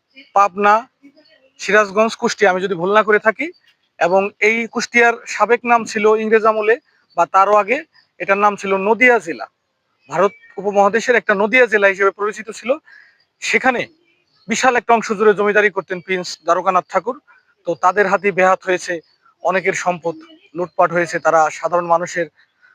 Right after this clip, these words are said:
রক্তচোষা জমিদারি আমরা বলতে পারি, বাংলার overall জমিদারি রক্তচোষা। তার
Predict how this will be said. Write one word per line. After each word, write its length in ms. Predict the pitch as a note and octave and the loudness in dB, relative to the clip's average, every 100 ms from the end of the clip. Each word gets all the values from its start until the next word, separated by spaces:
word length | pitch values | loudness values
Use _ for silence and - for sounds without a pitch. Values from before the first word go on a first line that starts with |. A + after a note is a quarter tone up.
| _ _ _ _ _ _ | _ _ _ _ _ _
রক্তচোষা 580 | G3 - - G3+ F#3+ G3 | -2 0 -6 -4 -2 0
জমিদারি 380 | F#3 G3 F3+ F3 | 0 0 0 0
আমরা 180 | E3 E3 | 0 -4
বলতে 240 | E3+ F3 | -6 -4
পারি, 220 | F3+ B3 _ | -6 -6 _
বাংলার 380 | E3 F3+ F#3+ F#3+ | -4 2 2 2
overall 540 | - E3 F#3 A3+ A3+ | -2 -2 2 2 2
জমিদারি 340 | A3 A3 G#3 G3 | 2 2 2 2
রক্তচোষা। 600 | F#3+ - F#3 D3 A#2+ G#2+ - - - - - _ _ | 2 -2 -16 -14 -14 -14 -18 -18 -16 -16 -18 _ _
তার 220 | F3 F3 | 4 4